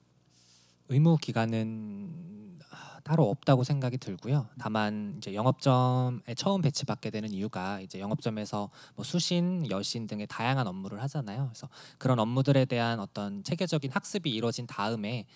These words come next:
이제 어떻게 보면 본점도 영업점을 다 지원하는 부서이기 때문에 그런, 어, 은행의 생리를 조금 영업점에서 파악하고 그다음에 본점을 배치받았을 때, 어, 효과적으로 일을 할 수 있다라고, 어, 생각하기 때문에 의무 기간은 없지만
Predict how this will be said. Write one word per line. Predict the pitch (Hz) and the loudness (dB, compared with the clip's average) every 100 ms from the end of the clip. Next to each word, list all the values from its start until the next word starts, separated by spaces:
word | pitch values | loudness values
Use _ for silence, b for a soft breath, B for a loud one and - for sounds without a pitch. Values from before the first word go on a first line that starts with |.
| b b | b b
이제 | - 104 | -4 -4
어떻게 | - 147 | 4 4
보면 | 131 127 | 6 2
본점도 | 123 131 135 143 139 | 4 4 6 4 6
영업점을 | 104 120 - 120 113 | 4 4 0 -2 -4
다 | - 101 | -6 -4
지원하는 | - 143 170 147 104 95 87 | 4 8 8 8 2 -2 -6
부서이기 | - 117 107 - | -6 -4 -4 -6
때문에 | - 120 113 131 127 B - | -8 -8 -4 -6 -6 B -4
그런, | 120 117 | -2 -2
어, | 113 104 113 | -4 -4 2
은행의 | 143 147 | 6 6
생리를 | 139 208 214 185 165 | 4 2 2 4 2
조금 | 156 139 | 2 2
영업점에서 | 98 104 - 110 104 | 2 0 -2 -4 -2
파악하고 | 117 165 170 - 180 180 208 b b b | 0 0 0 0 -2 -2 -8 b b b
그다음에 | - 131 131 | 0 2 2
본점을 | - 113 123 | 0 2 2
배치받았을 | 123 - - 113 120 120 123 | 2 -2 0 2 0 -2 -4
때, | - 170 202 b b | -2 -2 -2 b b
어, | - | -8
효과적으로 | 139 160 190 160 135 101 | -4 0 0 2 0 0
일을 | 110 | 0
할 | 127 | -2
수 | 135 113 | -2 -6
있다라고, | - 104 101 104 95 | -4 -4 -4 -4 -6
어, | 95 | -6
생각하기 | 98 147 151 - 147 | -4 -2 -2 -2 -4
때문에 | - 143 131 147 139 b b | -2 -2 0 0 -4 b b
의무 | 117 135 175 | 4 6 6
기간은 | 131 127 127 | 2 2 2
없지만 | 98 - - 117 160 233 | -2 -4 -4 2 2 0